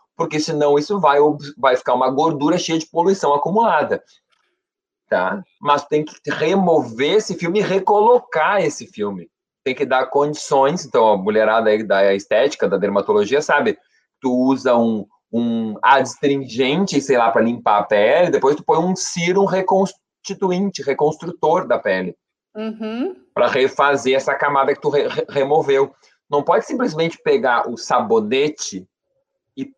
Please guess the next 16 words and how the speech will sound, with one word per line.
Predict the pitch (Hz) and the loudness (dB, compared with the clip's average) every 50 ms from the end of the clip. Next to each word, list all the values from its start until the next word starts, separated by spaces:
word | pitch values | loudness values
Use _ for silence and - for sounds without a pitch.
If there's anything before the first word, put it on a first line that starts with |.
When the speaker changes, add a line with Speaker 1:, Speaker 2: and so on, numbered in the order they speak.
| _ _ | _ _
Speaker 1:
e | 139 147 | 4 4
aí | 147 160 | 6 6
as | 185 185 | 4 4
pessoas | - 185 185 - 196 190 - | 0 0 0 0 -2 -2 2
fazem | - 180 180 180 180 180 175 | 4 4 4 4 2 -2 -4
isso | 175 175 - | -6 -8 -4
no | 165 190 | -4 -2
rosto. | 170 226 180 180 202 196 190 - _ - - - - _ _ _ _ _ _ | 0 0 2 2 0 -2 -4 -8 _ -12 -12 -12 -12 _ _ _ _ _ _
Mas | - 147 151 - | -6 -4 -2 0
elas | 185 285 196 - | 0 -2 -2 -2
pegam | - 170 165 147 | -2 -2 -2 -2
um | 147 143 | -4 -4
sabonete | - - 127 113 107 117 113 113 110 110 117 123 156 196 214 - - 165 | -2 -2 -2 0 0 -2 -2 -2 -2 -2 -2 0 0 0 -2 -2 -8 -10
e | 160 | -8
se | 165 208 | -8 -8
esfregam | 196 - - - - - _ - 143 147 160 180 214 240 262 226 170 151 127 113 | -8 -8 -10 -12 -16 -12 _ 0 2 4 6 6 4 4 4 2 2 2 2 0